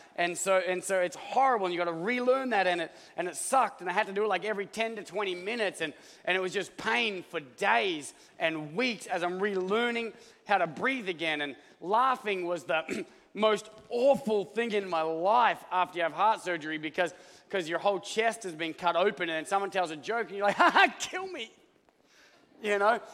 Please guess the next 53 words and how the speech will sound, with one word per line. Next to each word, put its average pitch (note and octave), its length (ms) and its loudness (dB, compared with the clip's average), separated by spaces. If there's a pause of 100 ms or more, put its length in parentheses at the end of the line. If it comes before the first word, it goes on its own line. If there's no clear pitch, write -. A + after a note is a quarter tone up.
(160)
and G3 100 0
it F3 120 -4
hurts, C4 300 0
and G#3+ 180 -6
you've G3 180 -8
gotta C#4+ 220 2
relearn B3 600 2
a C#4+ 60 -2
lot G3+ 160 4
of D3+ 100 -2
things. C#3+ 280 -2
I, E3 100 4 (320)
I G#3+ 80 6
had A#3 220 2
to B3 40 -8
get A3 180 2
help G#3 280 2
walking. G3 560 2
I, E3+ 40 4
I, E3+ 200 2 (220)
I - 20 0
didn't B3 180 -2
know B3 120 0
how A3+ 140 4
to G#3+ 40 4
walk A#3 480 2
properly. E3+ 420 2
My E3+ 120 2
legs G#3 400 2
were G3+ 100 -2
just F#3+ 200 -4
like, G3 200 4
"I F#3 120 6
don't D4 100 2
know A3 100 4
what F#3 200 0
to F3 80 -6
do. F3 180 0
I A3 80 2
just G#3 180 -6
dangle." F#3+ 480 2
No, G#3+ 160 0
the, A3 140 -6 (260)
and G#3 160 0
the, G#3 40 -2
uh, G#3 200 -2 (100)
they G#3 140 -2
need A3 160 -4
to G3+ 60 -14
get F#3+ 180 -4
strong C4+ 480 -4
again, F3 320 -2
and, D#3 140 -4